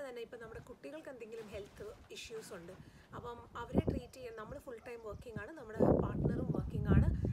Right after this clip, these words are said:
കുട്ടിയെ നോക്കാനുമുള്ള മറ്റു കാര്യങ്ങൾക്കായിട്ട് നമുക്ക് സംവിധാനങ്ങളില്ല, പുറത്തൊരു സ്ഥലത്ത് കുട്ടിയെ ഏൽപ്പിക്കാൻ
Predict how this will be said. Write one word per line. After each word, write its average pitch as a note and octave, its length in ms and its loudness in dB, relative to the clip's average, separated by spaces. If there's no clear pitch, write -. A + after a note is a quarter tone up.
കുട്ടിയെ - 360 -4
നോക്കാനുമുള്ള G#3 640 4
മറ്റു - 260 0
കാര്യങ്ങൾക്കായിട്ട് G#3 720 -2
നമുക്ക് G3 280 -14
സംവിധാനങ്ങളില്ല, G3+ 800 -4
പുറത്തൊരു A4 480 -6
സ്ഥലത്ത് - 380 -6
കുട്ടിയെ A3 360 -10
ഏൽപ്പിക്കാൻ A3+ 340 -10